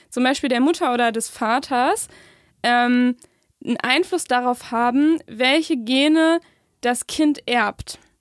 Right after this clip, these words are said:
Also natürlich werden die Gene nicht verändert durch Umwelteinflüsse, aber wie diese Gene abgelesen werden, verändert sich, weil quasi,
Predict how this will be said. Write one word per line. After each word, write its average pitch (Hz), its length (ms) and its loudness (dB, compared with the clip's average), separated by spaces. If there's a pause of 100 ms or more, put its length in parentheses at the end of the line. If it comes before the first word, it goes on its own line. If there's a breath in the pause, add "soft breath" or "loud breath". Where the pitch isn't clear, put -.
(160)
Also 233 260 0
natürlich 311 600 0
werden 247 240 0
die 202 160 0
Gene 311 540 2
nicht 269 260 0
verändert 294 640 -2
durch 247 300 0
Umwelteinflüsse, 294 920 0 (320 loud breath)
aber 262 420 0
wie 277 100 2
diese 262 240 0
Gene 247 260 0
abgelesen 233 540 0
werden, 226 280 0
verändert 254 500 0
sich, 302 360 -2 (340 loud breath)
weil 247 440 2
quasi, 254 800 0